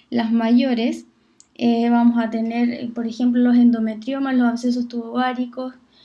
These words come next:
los cistoadenomas mucinosos y los, eh, miomas, por ejemplo.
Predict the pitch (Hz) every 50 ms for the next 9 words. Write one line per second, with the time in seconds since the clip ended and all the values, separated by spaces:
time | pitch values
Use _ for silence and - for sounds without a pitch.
0 | _ _ _ - 233 226 226 226 226 226 220 - - - - - - - - 247
1 | 240 240 240 240 233 233 233 233 233 240 240 240 240 240 240 - 214 214 220 247
2 | 262 269 247 - 254 247 262 - _ _ _ _ _ _ _ _ _ _ _ _
3 | _ _ - 254 247 247 254 254 262 - - 247 247 247 247 247 247 240 240 -
4 | - _ _ _ _ - - 233 226 226 226 226 220 220 220 226 226 240 247 247
5 | 240 233 226 233 233 233 226 214 214 214 - - 220 214 214 - - 214 214 214
6 | - 208 -